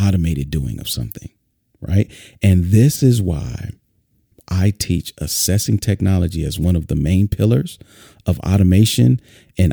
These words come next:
automation service provider must master. You can't go through my program. You can't pass it. You don't get the certificate if you don't display acumen around assessing technology, because it's a huge differentiator from your,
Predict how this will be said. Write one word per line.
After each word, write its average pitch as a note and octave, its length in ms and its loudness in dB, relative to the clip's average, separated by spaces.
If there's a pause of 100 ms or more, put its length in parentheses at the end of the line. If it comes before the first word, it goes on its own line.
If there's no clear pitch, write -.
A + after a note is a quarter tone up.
automation G2+ 380 4
service F#2 320 0
provider E2+ 440 -2
must E2+ 280 -2
master. D2 320 -4
You F2 160 0
can't C#3+ 280 0
go G#2 140 4
through A2 140 2
my F#2 160 2
program. F#2+ 400 0
You A2 80 0
can't - 320 -2
pass A2+ 420 -2
it. - 120 -10 (720)
You G2 100 0
don't A2+ 180 6
get C#3 140 2
the C#3 80 -4
certificate - 720 -2 (300)
if F2+ 160 2
you G2+ 140 6
don't A2+ 200 2
display F2+ 680 0 (120)
acumen E2+ 580 -2 (100)
around D2+ 420 -2
assessing C#2+ 440 -8
technology, D#2 720 -6 (840)
because F#2+ 280 2
it's F2 140 -4
a D#2 60 -2
huge F#2 380 0
differentiator A#2 760 0
from D#2+ 440 -2
your, D2 120 -4